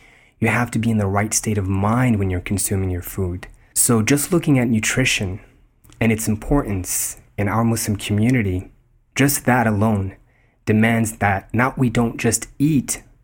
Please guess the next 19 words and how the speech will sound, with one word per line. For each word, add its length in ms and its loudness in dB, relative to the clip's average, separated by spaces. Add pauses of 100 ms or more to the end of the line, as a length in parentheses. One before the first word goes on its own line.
(500)
the 80 -2
right 200 0
food, 520 2
but 300 -4
we 400 2 (340)
are 120 2
responsible 800 0
to 160 -6
take 240 -4
care 300 -2
of 100 -4
ourselves, 840 -4
to 200 -4
subdue 440 0
ourselves, 720 -4
to 140 -10
control 540 0
ourselves, 680 -6
to 320 0